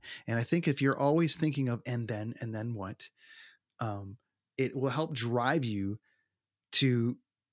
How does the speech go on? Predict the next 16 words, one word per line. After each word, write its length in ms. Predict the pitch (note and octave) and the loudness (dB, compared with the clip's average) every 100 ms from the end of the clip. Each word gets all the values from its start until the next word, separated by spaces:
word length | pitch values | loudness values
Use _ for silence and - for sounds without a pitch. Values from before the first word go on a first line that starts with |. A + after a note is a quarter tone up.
| - | -8
to 120 | - A#2+ | -2 0
achieve 400 | - - A#3+ E3 | 2 2 0 -2
it. 160 | - _ - - | -10 _ -12 2
So 440 | - D3+ C3 - - | 6 6 4 2 -2
I 220 | D3+ G3+ | 0 0
definitely 720 | C#3+ D#3+ D#3+ C#3+ C3 B2 A2+ _ _ _ _ - | 2 0 2 0 0 -2 -6 _ _ _ _ -8
recommend 460 | C3+ C#3 C#3 A#2+ A2+ | -2 0 0 -2 -2
anybody 380 | A#2+ A2+ A2 G#2+ | -2 -2 -4 -4
that's 180 | G#2+ - | -4 -2
coming 260 | B2 A2 | -2 -2
into 220 | G#2 G#2+ G#2 | -4 -6 0
my 180 | C#3 E3 | 0 2
business 360 | C3 A#2+ - | 0 0 -2
in 60 | A#2 | -4
particular, 640 | G2 - D#3 G2+ - - - - - _ - | -2 -2 -2 -4 -8 -12 -18 -20 -20 _ -6
um, 500 | A#2+ A2+ A2+ A2 | -4 -2 -4 -6